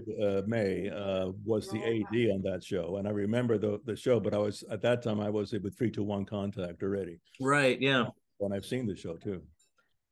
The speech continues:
Speaker 2: Yeah, I, I, I say that because, uh, there was, uh, it was, it was Snuffy and this little boy,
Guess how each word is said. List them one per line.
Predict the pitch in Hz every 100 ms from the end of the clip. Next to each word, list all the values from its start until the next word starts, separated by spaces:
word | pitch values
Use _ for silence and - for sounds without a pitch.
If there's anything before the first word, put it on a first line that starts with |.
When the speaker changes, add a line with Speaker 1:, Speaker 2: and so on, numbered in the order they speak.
| _ _ -
Speaker 2:
Yeah, | 160 147 -
I, | 139 147 147 135 -
I, | 135 143 135 - _ - -
I | 135
say | 185 214 220 -
that | 196
because, | 156 147 135 120 - -
uh, | 117 117 117 113 143 - _ -
there | 139
was, | 147 139 131 123
uh, | 123 120 113 -
it |
was, | 127 123 120
it | 120
was | 117 -
Snuffy | - 165 160 156
and | 143 123
this | 117 -
little | 139 123
boy, | 107 113 98